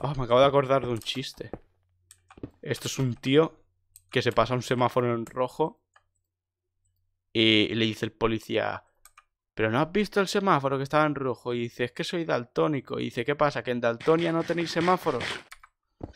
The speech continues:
Os dejo un rato para que lo sim-, <laughs> para que lo asimiléis.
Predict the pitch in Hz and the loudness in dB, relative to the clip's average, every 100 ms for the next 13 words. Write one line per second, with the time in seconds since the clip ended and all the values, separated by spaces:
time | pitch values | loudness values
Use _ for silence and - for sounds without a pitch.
0 | - - - - - - _ - 113 113 | -20 -18 -16 -16 -20 -20 _ 0 2 2
1 | 123 117 117 110 110 110 - 120 - - | 0 2 2 2 -2 -2 0 0 4 2
2 | - - - - - _ - - - - | 2 2 2 2 -8 _ -18 -18 -16 -8
3 | - 123 120 110 117 110 104 110 - | 2 4 4 2 0 -2 -2 -4 -10